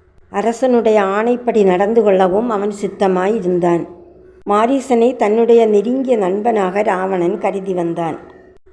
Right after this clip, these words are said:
ஆதலால் அவன் அவ்வப்போது ஆலோசனைகளை கேட்க மாரீசனிடம் வருவது வழக்கமாக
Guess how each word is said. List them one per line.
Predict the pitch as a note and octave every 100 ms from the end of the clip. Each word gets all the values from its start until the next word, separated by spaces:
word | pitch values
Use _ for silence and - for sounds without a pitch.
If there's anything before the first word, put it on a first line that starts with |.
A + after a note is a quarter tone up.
| E3+
ஆதலால் | G#3+ A3+ G#3+ A#3 C#4
அவன் | A#3 A#3
அவ்வப்போது | A3 G#3 A#3 A#3+ A3+ A3 G#3+ C4 - - -
ஆலோசனைகளை | F3+ G#3+ A#3+ B3 B3 A3+ G#3+ G#3+ G#3+ G#3
கேட்க | G#3+ G3 G3+ A#3+
மாரீசனிடம் | G#3+ G3+ A#3 A3 A3 G3+ F#3+ G3+ A3
வருவது | F#3+ G3 G3+ G#3
வழக்கமாக | G3+ F#3+ G3+ G#3+ F#3 F3